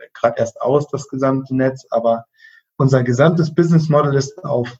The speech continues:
äh, den Einzelhandel ausgelegt, was ein bisschen ungewöhnlich ist in dem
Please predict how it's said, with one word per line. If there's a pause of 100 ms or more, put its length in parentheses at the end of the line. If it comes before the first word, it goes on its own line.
(140)
äh,
den
Einzelhandel
ausgelegt,
was
ein
bisschen
ungewöhnlich
ist
in
dem